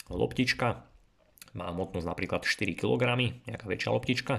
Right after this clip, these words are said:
a vystrelíš ju rýchlosťou štyri metre za sekundu, tak jej kinetickú energiu vypočítaš a bude tridsaťdva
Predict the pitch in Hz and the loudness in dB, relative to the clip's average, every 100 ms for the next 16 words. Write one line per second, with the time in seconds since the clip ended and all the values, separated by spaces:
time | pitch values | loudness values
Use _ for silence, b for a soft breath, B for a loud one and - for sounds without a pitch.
0 | B B B B B 87 101 - 107 98 | B B B B B -2 -2 0 2 4
1 | 101 92 95 90 92 - 104 90 - - | 4 4 2 2 -2 0 0 0 0 0
2 | 95 92 92 82 107 - 139 156 147 147 | 0 0 0 0 0 0 0 2 4 2
3 | - B B - 90 87 85 95 101 98 | 0 B B -8 -2 -2 0 -2 0 -4
4 | - 85 98 107 120 120 127 - - 120 | -4 -2 0 2 4 4 2 -2 0 2
5 | 135 - 90 90 87 - 87 - 90 87 | 0 0 -4 -2 -2 0 -2 0 -2 -2
6 | 85 | -4